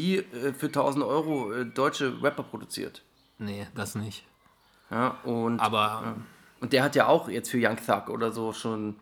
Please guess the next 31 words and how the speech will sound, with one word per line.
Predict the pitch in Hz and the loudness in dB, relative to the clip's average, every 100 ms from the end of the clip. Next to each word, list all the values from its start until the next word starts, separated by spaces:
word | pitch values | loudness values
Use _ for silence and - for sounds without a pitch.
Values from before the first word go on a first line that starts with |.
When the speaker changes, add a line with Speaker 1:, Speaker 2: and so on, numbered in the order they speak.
| - | 0
Speaker 2:
Aber | 120 123 | 4 6
die, | 113 127 113 117 | 4 0 -8 2
gerade | 135 113 123 139 131 | 4 10 10 10 6
die | 131 | 6
Artists, | 113 143 135 - | 6 6 0 -2
die | |
du | 123 | -2
so | 120 113 | 0 0
aufgezählt | 123 - - 127 123 | 0 -2 -2 -2 -2
hast, | 117 117 - - | -6 -6 -10 -8
die | 110 | 2
haben | 127 | 2
halt | 117 | 2
auch | |
eine | 107 110 | 0 0
Menge | 110 135 147 92 | 2 2 2 4
Ausschussware. | 123 139 - 113 - 104 92 98 110 | 2 2 -2 -2 -2 2 2 0 -2
Also | 107 113 | -4 -2
so | 107 104 | -2 -2
Lieder, | 120 147 113 | 0 2 0
die | 104 | -2
sich | 104 110 | -6 -6
echt, | 110 131 - - - _ - - | -8 -6 -6 -8 -10 _ -20 -10
ja, | 98 117 123 | -4 -2 0
sehr | 110 104 | 0 -2
ähnlich | 113 147 143 117 | -2 0 0 0
anhören, | 110 110 117 | -2 -2 0
nicht | 117 147 | 0 0
unbedingt | 127 127 110 | 0 0 0
Hits | 143 - | -2 0
sind. | 151 143 143 | 0 0 -2